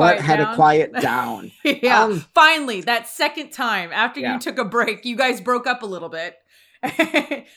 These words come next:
Speaker 1: You were
Speaker 2: Yeah.
Speaker 1: seeing other people. <laughs> So then what happened?
Speaker 2: I think it was just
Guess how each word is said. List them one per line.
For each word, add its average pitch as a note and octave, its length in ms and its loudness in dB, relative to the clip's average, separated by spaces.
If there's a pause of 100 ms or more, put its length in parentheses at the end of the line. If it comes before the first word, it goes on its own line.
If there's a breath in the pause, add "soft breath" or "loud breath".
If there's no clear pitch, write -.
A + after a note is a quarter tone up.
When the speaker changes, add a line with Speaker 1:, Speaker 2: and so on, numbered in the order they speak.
Speaker 1:
You A#3 100 -12
were A#3+ 60 2
Speaker 2:
Yeah. A3 160 6
Speaker 1:
seeing D#3 120 4
other A3+ 180 -4
people. F#3 460 -8
<laughs> - 140 -8
So D#4+ 120 2
then C#4+ 520 -2
what C4+ 360 -10
happened? F#3 520 -6 (480 soft breath)
Speaker 2:
I - 100 -2
think - 240 -2
it G#3+ 100 6
was E3+ 340 6 (640)
just - 320 -2